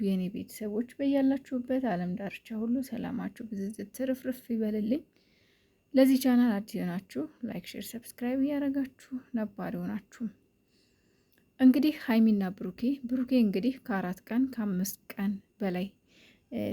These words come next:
ጠፍቶ ነው የከረመው። የጠፋበትም ምክንያት እንግዲህ ያው ቀንም ነግሬያችኋለሁ፣ ትናንትናም ነግሬያችኋለሁ። ያው ታሟል ምናምን የሚባል ወሬ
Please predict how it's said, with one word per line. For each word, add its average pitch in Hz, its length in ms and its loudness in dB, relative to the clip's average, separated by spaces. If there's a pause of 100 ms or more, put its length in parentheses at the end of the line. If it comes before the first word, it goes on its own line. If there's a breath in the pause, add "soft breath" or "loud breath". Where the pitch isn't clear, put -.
ጠፍቶ - 360 -6
ነው 214 140 0
የከረመው። 208 520 -4 (320)
የጠፋበትም 226 800 0
ምክንያት 196 400 -6
እንግዲህ 196 380 -2
ያው 226 160 2
ቀንም 233 320 6
ነግሬያችኋለሁ፣ 220 720 -2
ትናንትናም 190 560 -4
ነግሬያችኋለሁ። 202 840 -4
ያው 247 160 4
ታሟል 220 380 4
ምናምን 196 200 -2
የሚባል 196 380 -2
ወሬ 202 140 0